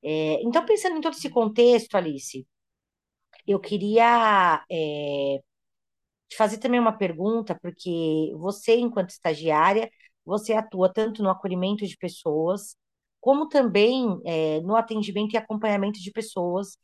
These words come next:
que já estão inseridas no mundo do trabalho, no mercado de trabalho, seja esse, esse,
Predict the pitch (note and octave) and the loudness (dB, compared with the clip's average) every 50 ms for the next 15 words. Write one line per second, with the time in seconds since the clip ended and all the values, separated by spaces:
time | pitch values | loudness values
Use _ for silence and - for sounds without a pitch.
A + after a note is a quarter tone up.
0 | _ _ _ _ _ _ _ - B3 A#3 F#3+ A3+ A#3+ A#3+ B3+ C#4 C#4 - - - | _ _ _ _ _ _ _ -8 -6 -2 0 2 2 2 0 -2 -6 -8 -2 2
1 | A#3 A3+ A#3 B3+ B3 - - C4 A3 G3+ G3+ F#3+ F3 G#3 G#3+ G3+ F#3 G#3 G3+ G3 | 2 2 2 0 -4 -2 0 0 0 0 -2 -4 -4 -4 -4 -4 -4 -2 -2 0
2 | F#3+ F#3+ F#3+ F3 F#3 F3+ - G#3 A3 F3+ E3+ D#3 D#3+ F3 F3+ F3 F3+ F#3 F#3 - | -2 -2 -4 -8 -12 -8 -4 -4 0 2 4 4 4 2 0 -2 -2 -4 -4 -2
3 | - D#3 D3+ D#3+ D#3+ - - - G#3 F#3 D#3 C3+ C3+ D3 - _ _ _ _ _ | -4 -4 -4 -4 -8 -14 -6 -6 -4 -2 -2 -4 -4 -10 -16 _ _ _ _ _
4 | _ - - E3 D3 D#3+ D#3 D#3 D#3 D3+ D3+ - - D#3+ D#3 - D#3+ E3 D#3 - | _ -10 -8 -4 -2 0 0 0 -2 -4 -8 -10 -10 -10 -10 -8 -10 -10 -10 -12
5 | - - D#3 D3+ D3 C#3+ C#3+ C#3 C3+ C3+ C3+ C3+ | -14 -14 -12 -12 -10 -10 -10 -8 -8 -8 -10 -12